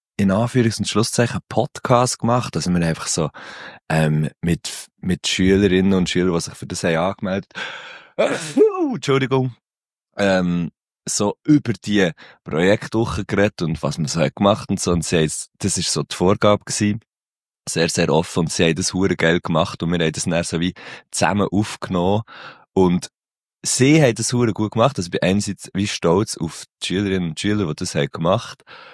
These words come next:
Und andererseits darum vielleicht auch ein bisschen auf mich,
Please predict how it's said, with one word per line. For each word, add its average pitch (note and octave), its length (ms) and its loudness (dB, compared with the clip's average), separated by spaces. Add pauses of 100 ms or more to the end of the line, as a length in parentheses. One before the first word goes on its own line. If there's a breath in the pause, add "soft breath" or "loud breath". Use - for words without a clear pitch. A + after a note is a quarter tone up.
(220 loud breath)
Und F#2+ 480 4 (100)
andererseits G#2+ 880 0 (320)
darum A2 500 2
vielleicht A2 340 0
auch G#2 180 2
ein G#2 60 2
bisschen F#2+ 180 2
auf F#2 140 -6
mich, G2 360 2